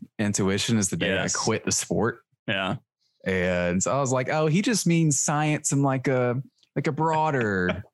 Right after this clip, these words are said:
Speaker 2: <laughs>
Speaker 1: term." And no, I think he, like, literally meant science.
Speaker 2: <laughs> He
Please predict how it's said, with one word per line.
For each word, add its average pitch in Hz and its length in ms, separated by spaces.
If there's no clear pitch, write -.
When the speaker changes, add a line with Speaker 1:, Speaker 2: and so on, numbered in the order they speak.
Speaker 2:
<laughs> - 240
Speaker 1:
term." 123 240
And 127 100
no, 147 120
I 143 100
think 170 240
he, 196 100
like, 123 220
literally 117 500
meant 92 220
science. - 560
Speaker 2:
<laughs> - 60
He - 140